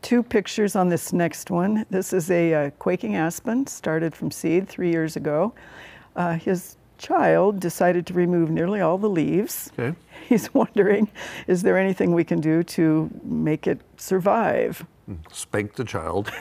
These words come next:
Speaker 2: and then, <laughs> I'm kidding. Uh, <laughs> don't spank the child. I think it'll be fine.
Speaker 1: Yeah.
Speaker 2: Um,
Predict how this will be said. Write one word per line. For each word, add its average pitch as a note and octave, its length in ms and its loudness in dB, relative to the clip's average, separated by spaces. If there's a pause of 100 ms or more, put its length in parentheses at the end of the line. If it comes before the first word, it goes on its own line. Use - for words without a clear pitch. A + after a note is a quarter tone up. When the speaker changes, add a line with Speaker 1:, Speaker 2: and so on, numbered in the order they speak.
(200)
Speaker 2:
and G#2+ 200 -2
then, C4 760 4
<laughs> F#4 300 2
I'm G#2+ 100 -10
kidding. D#2+ 340 -10 (680)
Uh, B2 580 4
<laughs> D#4+ 680 4
don't - 240 4
spank - 280 2
the - 60 0
child. - 640 0 (360)
I D3 120 2
think D#3+ 140 2
it'll D3+ 140 4
be C3 120 2
fine. G2 400 -4 (240)
Speaker 1:
Yeah. G#2 500 2
Speaker 2:
Um, G2 340 -2